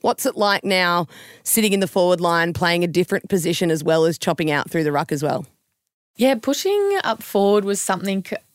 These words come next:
Speaker 2: uh, I suppose in the pre-season I was really pushing for. Um, I had a couple chats with Bucky, and obviously him being a new coach, he was sort of like, "Oh, I d-, I don't know how I feel about our All-Australian ruck going into the forward line." Um, but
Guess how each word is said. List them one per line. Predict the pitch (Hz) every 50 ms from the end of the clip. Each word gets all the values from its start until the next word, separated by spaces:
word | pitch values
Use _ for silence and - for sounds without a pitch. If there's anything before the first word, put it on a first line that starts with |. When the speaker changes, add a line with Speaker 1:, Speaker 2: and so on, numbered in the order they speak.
| _ _
Speaker 2:
uh, | 185 175 170 165 165 165 160 - - - -
I | 185
suppose | 175 - 202 196 196 202
in | 196
the | 185 180
pre-season | 175 - 185 180 185 190 - - 262 339 381 392 269
I | 196 180
was | 175 180 175 - _ _ _ _ _ _ _ _
really | 196 196 190 185 180 180
pushing | 175 170 - 202 - - 208 202
for. | 214 - - 180 196 294 440 - - _ _ _ - -
Um, | - 175 175 175 170 170 170 170
I |
had | 180 185 185 180
a |
couple | 180 - 202 190 - 185 190
chats | - - - - - - -
with | 170 170 175 170 _ _ _ - - - - - - - _
Bucky, | - 160 175 - - 262 277
and | 254 208
obviously | 180 170 175 180 - - 165 175
him | 185 175 175 170
being | 170 170 165 165
a |
new | 165 165 165 165
coach, | 165 - 151 151 156 160 - - - - - - -
he | - 202 180
was | 180 185
sort | - 185 185 185
of | 185
like, | 180 170 185 185
"Oh, | 226 285 339 359 359
I | 349 349 349
d-, | 349 359 - -
I | 302
don't | 302 311 311
know | 311 302
how | 285 285 277
I | 269 262
feel | - 277 285 285
about | 254 254 220 196
our | 208 202 196
All-Australian | - - 208 214 196 214 - - 220 208 202 190 190 185
ruck | 180 196 208 220 - _
going | - - 185 196 202
into | 202 202 - 190
the | 175 190
forward | - - 185 196 208 202
line." | 180 180 175 180 190 233 320 339 - - - - - - - - - _ -
Um, | - 170 170 170 175 175 180 185
but | 170 - 165 156 156 - -